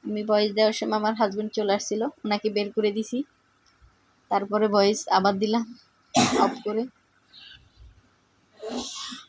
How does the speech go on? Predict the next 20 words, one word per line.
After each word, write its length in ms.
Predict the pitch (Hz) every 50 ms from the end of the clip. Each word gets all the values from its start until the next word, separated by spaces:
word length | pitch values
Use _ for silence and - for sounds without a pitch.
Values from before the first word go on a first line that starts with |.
| _ _ _ _ _ _ _ _ _ _ _ _ _ _ _ _ _ _ _ _ _ _ _ _ _ _ _ _ _ _ _ _ _ _ _ _
আমি 220 | 208 208 214 220 226 220 - -
কারোর 260 | - 220 214 226 233 -
সামনে 260 | - 220 208 214 214 214 214
কথা 200 | 220 220 226 220
বলতে 200 | 214 208 214 - 208
একটু 200 | - 220 - 226 214
লজ্জা 360 | 214 220 208 190 196 202 202 196
বোধ 200 | 202 214 208 208 - -
করি, 200 | 208 208 247 302 359 -
সেই 200 | - - 196 196
জন্য 200 | 185 202 202 196 202 214 220 - _ _ _ - - _ _ _ _ _
চলে 220 | - 202 202 202 190
যেতে 200 | 190 190 185 196
বললাম। 320 | 196 190 196 196 202 226 262 254 _ _ _ _ _ _ _ _ _ _ _ _ _ _ _ _ _ _ _ _ _ _ _ _ _ _ _ _ _ - _ _ _ _ _ _ _ _
এই 220 | _ - 196 202 196
তো, 140 | - 233 247 247 - _ _ _ _ _ _ _ _ _ _ _ _ _ _ _ _ _ _ _ _ _ _ _ _ _ _ -
মরিচগুলা 460 | 208 202 202 202 196 202 202 202 208 202
ভাজা 280 | 208 202 190 190 208
হয়ে 200 | 214 214 208 202 196
গেছে। 260 | 196 208 - - 233